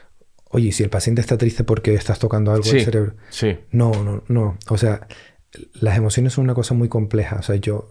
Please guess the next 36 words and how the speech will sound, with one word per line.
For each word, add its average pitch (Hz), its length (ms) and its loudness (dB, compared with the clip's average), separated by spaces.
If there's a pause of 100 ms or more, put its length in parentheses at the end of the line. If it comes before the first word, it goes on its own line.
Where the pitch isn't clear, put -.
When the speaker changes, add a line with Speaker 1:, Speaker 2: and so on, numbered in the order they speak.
Speaker 1:
no, 107 200 -4
no 117 180 2
voy 120 160 4
a 120 40 4
inducir 113 580 0 (440)
durante 104 720 0
un 120 160 4
minuto 117 340 2
que 113 100 2
la 110 80 2
persona 107 260 0
esté - 160 -2
triste 110 280 0
por 104 140 -2
una 101 120 2
estimulación. 95 680 -2
O - 20 -16
sea, - 120 -6
Speaker 2:
Pero 101 100 -2
como 98 180 -2
me 98 120 -2
has 95 100 -2
dicho 107 300 -4
lo 104 100 0
de 104 100 0
toco 104 300 0
aquí, 107 360 -2
la 95 180 -2
persona 104 340 -2
llora 104 400 2
porque - 220 -4
es 92 100 -6
un 107 80 -2
estado 104 320 0
emocional. 104 500 0
Speaker 1:
Dura, 123 300 2